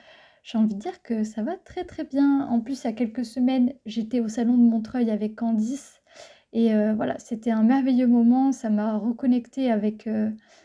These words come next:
avec, euh, le monde de l'écriture, de la lecture. Euh,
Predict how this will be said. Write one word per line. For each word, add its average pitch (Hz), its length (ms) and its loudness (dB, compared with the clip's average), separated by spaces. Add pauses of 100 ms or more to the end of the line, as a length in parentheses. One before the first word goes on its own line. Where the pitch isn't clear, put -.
(340)
avec, 226 460 0
euh, 214 140 0
le 214 160 4
monde 233 240 4
de 233 80 0
l'écriture, 220 720 -4
de 214 80 -4
la 214 140 -2
lecture. 220 580 -4
Euh, 202 520 -2